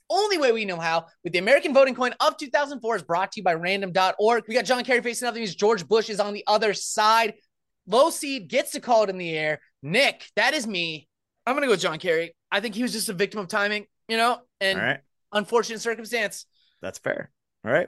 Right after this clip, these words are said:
Speaker 2: we'll flip. John Kerry wins.
Speaker 1: All right.
Speaker 2: All right.
Speaker 1: Monsters, Inc in the final four. And
Speaker 2: This
Speaker 1: I
Speaker 2: is
Speaker 1: don't
Speaker 2: not,
Speaker 1: regret it.
Speaker 2: this is not okay. You're just wrong, dude.
Speaker 1: I think you're saying that now 'cause you just watched Shrek.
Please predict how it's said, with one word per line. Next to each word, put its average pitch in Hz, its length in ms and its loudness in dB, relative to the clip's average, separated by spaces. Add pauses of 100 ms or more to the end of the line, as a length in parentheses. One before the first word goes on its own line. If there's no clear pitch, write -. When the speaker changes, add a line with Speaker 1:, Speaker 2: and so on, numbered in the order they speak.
Speaker 2:
we'll 107 80 -8
flip. 175 280 -4 (460)
John 156 220 0
Kerry 202 220 4
wins. 233 360 4
Speaker 1:
All 180 60 4
right. 202 180 2 (120)
Speaker 2:
All 139 80 0
right. 185 140 6
Speaker 1:
Monsters, 233 300 -4 (100)
Inc 240 260 -2 (120)
in 175 80 -12
the 175 80 -10
final 208 280 -4
four. 202 280 2 (120)
And 202 120 0
Speaker 2:
This 160 80 0
Speaker 1:
I 233 60 2
Speaker 2:
is 233 60 -4
Speaker 1:
don't 240 160 0
Speaker 2:
not, 208 220 0
Speaker 1:
regret 208 220 2
it. - 100 -16 (200)
Speaker 2:
this 190 160 -10
is 220 100 -6
not 190 220 -2
okay. 139 460 -6 (240)
You're 202 180 2
just 170 360 -2
wrong, 185 440 2
dude. 160 400 0
Speaker 1:
I - 100 2
think 508 240 -2
you're 403 100 2
saying 349 280 -2
that 285 140 -2
now 320 180 2
'cause 254 120 -12
you 240 100 -8
just 294 220 -10
watched 285 260 -4
Shrek. 392 140 -2